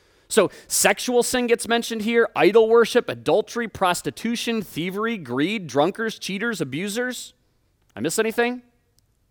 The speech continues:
Oh yeah. Maybe just an ever so slightly hot button topic in our world today,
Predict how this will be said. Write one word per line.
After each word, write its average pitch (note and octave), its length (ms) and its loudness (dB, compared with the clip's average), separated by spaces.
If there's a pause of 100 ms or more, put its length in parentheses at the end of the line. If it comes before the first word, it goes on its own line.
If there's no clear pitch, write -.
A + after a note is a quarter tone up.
(640)
Oh C3 80 -4
yeah. - 100 -8 (400)
Maybe F3+ 300 0
just D#3 320 -6
an C3+ 120 -4
ever F#3 340 -2
so E3 300 -6
slightly D3+ 600 -2
hot D3 400 -4
button D3 320 -2
topic C#3 460 -6
in C3+ 80 -4
our C3+ 120 0
world B2+ 360 -4
today, F#2 480 -6